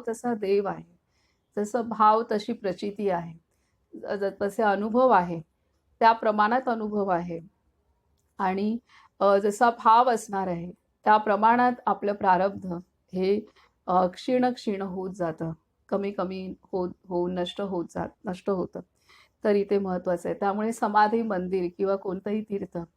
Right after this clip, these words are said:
हे जरी तिथे शक्तिशाली असेल, तरी सुद्धा जर आपले भाव अशुद्ध नसतील किंवा ज्या प्रमाणात शुद्ध असतील,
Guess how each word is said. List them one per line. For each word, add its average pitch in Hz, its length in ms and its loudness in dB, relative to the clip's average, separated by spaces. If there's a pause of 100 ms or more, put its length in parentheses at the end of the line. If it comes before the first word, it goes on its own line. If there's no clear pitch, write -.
(680)
हे 269 420 4 (240)
जरी 214 220 4
तिथे 269 500 6
शक्तिशाली 226 640 0
असेल, 196 380 0 (100)
तरी 214 160 -2
सुद्धा 190 340 -4
जर 202 160 -2
आपले 190 280 0
भाव 196 520 0 (520)
अशुद्ध 233 480 0
नसतील 185 680 -2 (100)
किंवा 185 360 2
ज्या 233 260 4
प्रमाणात 294 500 4
शुद्ध 214 340 -4
असतील, 170 480 -2